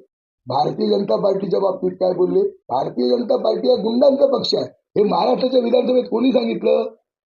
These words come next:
हे नारायण राणेंनी सांगितलं. म्हणजे तुम्ही जे बोलताय, तुम्ही ज्या पद्धतीनं जनतेमध्ये वावरताय,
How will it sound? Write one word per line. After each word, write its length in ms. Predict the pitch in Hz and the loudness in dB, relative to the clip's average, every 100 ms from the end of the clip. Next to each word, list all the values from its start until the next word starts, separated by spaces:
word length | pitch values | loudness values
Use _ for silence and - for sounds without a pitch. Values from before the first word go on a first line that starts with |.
| - | -6
हे 80 | 139 | -4
नारायण 480 | 165 135 165 202 202 | -2 -2 -2 -2 0
राणेंनी 340 | 196 202 196 | -2 -2 -2
सांगितलं. 420 | 170 151 - - - _ _ _ _ _ _ _ _ | -4 -6 -8 -14 -20 _ _ _ _ _ _ _ _
म्हणजे 580 | - 127 170 190 220 220 - _ _ - | -10 -6 0 2 2 0 -6 _ _ -8
तुम्ही 240 | 151 180 | -4 -4
जे 140 | 180 | 0
बोलताय, 680 | 185 156 180 - - 143 85 - _ _ _ _ _ _ | 0 2 0 0 -2 -2 -4 -10 _ _ _ _ _ _
तुम्ही 200 | 151 151 | -8 -6
ज्या 200 | 175 185 | -4 -2
पद्धतीनं 760 | - - 165 190 196 196 208 202 | -4 -4 -2 -2 -2 -2 -2 -2
जनतेमध्ये 640 | 151 170 180 190 185 185 | -2 -4 0 0 2 0
वावरताय, 580 | 170 156 180 170 - | 2 0 0 -2 -6